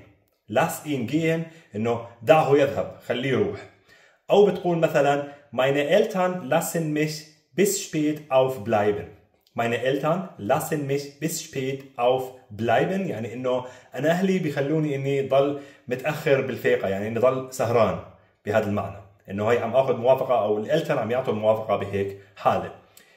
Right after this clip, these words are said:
الفعل lassen بيجي كمان بمعنى passive Ersatz. الباسيف Ersatz اللي هو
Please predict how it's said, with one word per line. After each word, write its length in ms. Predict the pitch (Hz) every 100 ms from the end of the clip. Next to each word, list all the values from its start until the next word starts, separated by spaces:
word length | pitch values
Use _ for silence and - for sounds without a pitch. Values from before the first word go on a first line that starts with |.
| _
الفعل 480 | 101 - 247 226 233
lassen 320 | - 202 180
بيجي 220 | 196 208
كمان 580 | 214 170 165 165 165 160
بمعنى 720 | 123 135 147 143 143 139 - -
passive 380 | 180 170 147 135
Ersatz. 540 | 110 - 92 - -
الباسيف 440 | - 170 185 226 170
Ersatz 380 | 170 160 165 135
اللي 120 | 131
هو 360 | 139 143 143